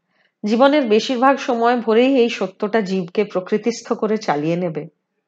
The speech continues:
মধুর করে রাখবে। নিজের লেখা লাইনটাকেই মনে পড়ছে বিনোদের, কিন্তু বয়সের সঙ্গে সঙ্গে যে সন্দেহ, অবিশ্বাস, পরিমাণ বোধ একটা হয় না,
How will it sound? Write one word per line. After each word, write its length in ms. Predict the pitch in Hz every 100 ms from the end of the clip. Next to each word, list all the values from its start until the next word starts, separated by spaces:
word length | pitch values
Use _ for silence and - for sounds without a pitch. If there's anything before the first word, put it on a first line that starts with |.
| 185
মধুর 300 | 190 190 208
করে 240 | 208 196
রাখবে। 420 | 170 135 - - 160 _ _ _ _ _ _ _
নিজের 440 | 208 202 202 233 208
লেখা 320 | 185 190 220
লাইনটাকেই 640 | 202 165 185 190 190 226
মনে 260 | 226 175 175
পড়ছে 340 | 170 175 -
বিনোদের, 420 | 170 151 147 139 - _ _ _ _ _ _ _
কিন্তু 220 | 285 269
বয়সের 440 | 202 190 240 311
সঙ্গে 360 | 302 285 262 269
সঙ্গে 320 | 269 262 262
যে 120 | 240
সন্দেহ, 500 | 247 214 202 220 254
অবিশ্বাস, 560 | 254 190 202 - 226 226
পরিমাণ 520 | - 196 196 196 214
বোধ 200 | 180 175
একটা 280 | 208 202 208
হয় 200 | 175 160
না, 240 | 220 311